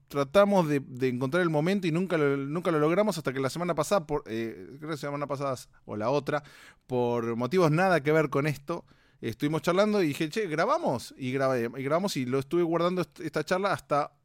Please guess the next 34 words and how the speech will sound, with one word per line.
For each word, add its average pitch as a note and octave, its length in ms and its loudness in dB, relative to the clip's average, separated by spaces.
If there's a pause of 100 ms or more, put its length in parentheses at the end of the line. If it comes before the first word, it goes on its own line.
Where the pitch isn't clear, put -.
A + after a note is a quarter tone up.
hoy D3 200 0
porque C3 180 -4
me A#2 80 -4
parece B2+ 320 -4
que A#2+ 180 -4
es B2+ 120 -4
pertinente B2 560 -4
que A2 80 -4
salga B2 200 -2
en A#2+ 80 -2
este B2+ 200 -6
episodio G#2+ 340 -6
en G#2 80 -4
particular G2+ 560 -6 (320)
de G#2+ 120 -6
Desde G#2 200 -4
Lejos. G#2 300 -6
Así C3+ 160 -6
que E3 80 -2
este D#3+ 140 -2
episodio D#3 280 -2
de E3+ 60 0
Desde E3 80 0
Lejos F#3+ 180 -2
va E3 60 0
a - 20 -2
ser D3+ 80 -4
un D3 60 -2
episodio D3 340 -4
medio D#3 180 0
atípico E3 560 -2 (220)
por A#2 160 0
el A#2 200 2
tono, D3+ 360 2